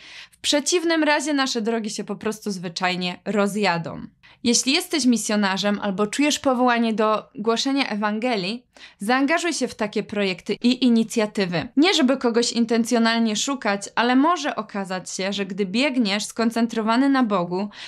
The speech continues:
skoncentrowana na Bogu, w pewnym momencie ktoś dorówna ci kroku i pobiegnie z tobą, pobiegnie obok ciebie. Tak samo panowie.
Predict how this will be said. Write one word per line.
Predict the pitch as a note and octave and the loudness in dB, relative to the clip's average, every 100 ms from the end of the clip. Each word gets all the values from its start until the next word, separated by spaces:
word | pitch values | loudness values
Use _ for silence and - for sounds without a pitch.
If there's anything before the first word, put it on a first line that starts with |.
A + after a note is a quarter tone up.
| - | -20
skoncentrowana | - G#3+ G#3+ A3 G#3+ G#3 G#3 G3+ | -4 -2 2 0 0 0 2 4
na | G3+ | 2
Bogu, | G3 F#3 F3+ | 2 0 -2
w | G#3 | -4
pewnym | - D#4 D#4+ E4 | 0 0 2 2
momencie | D4 B3 A3 F#3+ - A3+ B3+ - - | 4 4 2 0 -2 -2 -4 -8 -20
ktoś | - - D#4+ C#4+ | -10 -2 0 0
dorówna | D4+ C#4+ B3+ A#3+ | -2 0 2 2
ci | A#3 A#3 | 0 -6
kroku | - G#3 G#3 A#3 B3 A#3+ - _ _ | -2 -2 0 -2 -4 -6 -20 _ _
i | A3 G#3+ A3 - _ _ _ _ _ | -2 0 -2 -6 _ _ _ _ _
pobiegnie | - A3 B3+ A#3+ A#3 A3 | 0 2 2 4 2 2
z | - | -2
tobą, | G#3+ F#3 D3+ E3 | -2 -2 -2 -4
pobiegnie | F#3 G3 G3 G3+ | -2 0 2 2
obok | F#3+ G3+ G3+ | 0 -2 -4
ciebie. | - F#3 E3 C#3+ - _ _ _ | -4 -2 -2 -6 -12 _ _ _
Tak | C4 C4 | 0 2
samo | D4+ C#4+ | 4 4
panowie. | C#4+ B3+ B3 E3+ D#3+ D#3 | 4 4 4 2 -2 -6